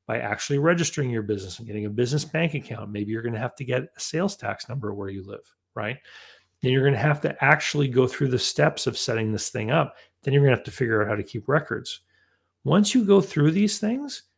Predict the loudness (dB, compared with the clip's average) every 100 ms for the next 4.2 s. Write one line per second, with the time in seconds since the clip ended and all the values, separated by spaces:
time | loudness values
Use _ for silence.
0 | _ _ _ 0 4 6 6 6 4 2
1 | -2 -4 -2 -2 2 2 2 0 -4 -8
2 | -4 -2 -2 -4 -2 2 2 0 -6 _
3 | -12 0 0 2 0 -2 -6 -6 -6 -6
4 | -10